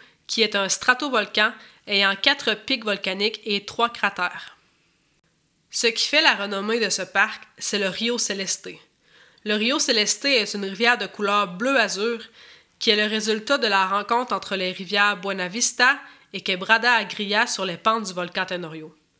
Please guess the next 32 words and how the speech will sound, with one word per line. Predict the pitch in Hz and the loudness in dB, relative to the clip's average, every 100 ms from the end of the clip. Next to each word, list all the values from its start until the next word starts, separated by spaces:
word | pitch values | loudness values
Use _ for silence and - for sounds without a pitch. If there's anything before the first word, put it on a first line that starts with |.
| _ - - _ - | _ -20 -20 _ -8
Une | 208 | -2
légende | 214 233 262 285 | 2 4 4 2
costaricaine | 226 214 208 196 - 233 247 | -2 0 0 0 0 0 2
raconte | 196 185 226 233 226 220 | 2 2 0 0 -4 -6
que | 196 180 | -4 -2
lorsque | 190 240 - 220 | -2 -2 -2 -2
Dieu | 196 180 240 | -2 0 -2
termina | 240 202 196 196 208 | 0 -2 -2 -4 -2
de | 196 | -2
peinturer | 170 180 175 202 208 | -2 -2 -2 -2 -2
le | 208 | -2
ciel | 180 196 180 | -2 -2 -4
en | 170 | -6
bleu, | 165 185 226 _ _ - _ | -6 -8 -10 _ _ -20 _
il | 196 208 | -2 0
rinça | 202 214 214 262 | 2 2 4 2
son | 247 196 | 2 0
pinceau | 202 185 - 220 | 0 0 0 -2
dans | 214 202 | -2 -4
le | 185 | -4
lit | 190 202 | -6 -4
du | 190 | -6
Rio | 180 180 175 | -6 -6 -4
Celeste. | - 165 156 - - - _ _ - _ _ _ _ | -4 -4 -6 -6 -10 -20 _ _ -20 _ _ _ _
Et | 214 208 | -2 2
c'est | - 247 | 4 2
ce | 226 | 0
qui | 220 202 | -2 -2
explique | - - 220 220 | -2 -2 -4 -2
sa | 190 | -2
magnifique | 180 180 170 180 | -2 -6 -8 -10
couleur. | - 175 165 - - | -10 -8 -8 -10 -20